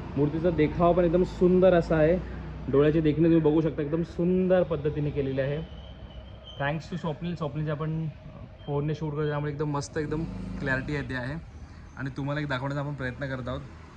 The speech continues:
So हा एक सुंदर डिझाईन आहे, प्लस ही एक चार फुटामध्ये आहे, तुम्ही बघू शकता. ही पण एक सुंदर अशी मूर्ती आहे चार फुटामध्ये, हिचं पण देखावा बघा किती मस्त केलं, देखावा एकदम लाईव्ह दिसतं, एकदम ओरिजिनल.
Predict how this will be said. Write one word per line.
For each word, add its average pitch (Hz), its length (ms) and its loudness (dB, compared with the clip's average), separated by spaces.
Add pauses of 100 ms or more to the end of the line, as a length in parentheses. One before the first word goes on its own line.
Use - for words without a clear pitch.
(600)
So 165 60 0
हा 151 180 4
एक 185 120 0
सुंदर 165 340 0
डिझाईन 160 520 -2
आहे, 160 240 2 (680)
प्लस - 280 8
ही 175 120 2
एक 208 100 0
चार 185 200 10
फुटामध्ये 185 460 6
आहे, 175 240 8 (520)
तुम्ही 139 140 -6
बघू 147 180 -2
शकता. 147 280 -2 (800)
ही 131 60 -8
पण 151 120 -4
एक 156 80 -4
सुंदर 165 380 -2
अशी 165 180 -2
मूर्ती 147 320 -6
आहे 156 200 -8
चार 131 160 -4
फुटामध्ये, 127 440 -8 (1300)
हिचं 139 180 -10
पण 151 140 -4
देखावा 143 380 -2
बघा 139 200 -2
किती 135 240 -8
मस्त 170 340 -4
केलं, 135 280 0
देखावा 120 340 -4
एकदम - 360 -4 (320)
लाईव्ह 165 320 0
दिसतं, 139 240 -6
एकदम 113 220 -10 (300)
ओरिजिनल. 156 420 -2